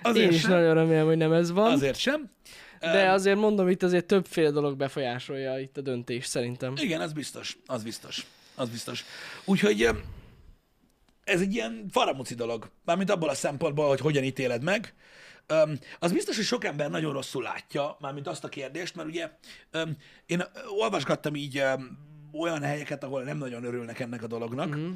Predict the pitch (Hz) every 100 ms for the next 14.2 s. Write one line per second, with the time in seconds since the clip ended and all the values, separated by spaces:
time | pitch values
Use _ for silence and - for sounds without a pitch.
0 | 185 - - 139 147 156 139 131 131 147
1 | 151 190 - 202 175 180 180 202 170 175
2 | 185 160 170 180 180 165 190 151 123 127
3 | 120 147 143 139 143 - _ _ _ _
4 | 139 196 139 131 135 - 139 123 120 135
5 | 120 - 131 131 131 123 135 135 123 117
6 | 120 123 123 131 139 170 - _ _ _
7 | _ _ _ _ _ _ _ - 139 143
8 | 135 165 156 - 151 170 160 196 202 170
9 | - - - - 190 190 185 196 202 214
10 | 165 190 160 143 165 156 151 151 139 123
11 | 127 123 123 127 117 151 - - _ -
12 | - - - 160 180 165 180 151 151 156
13 | 147 - - 233 262 247 - 311 330 359
14 | 339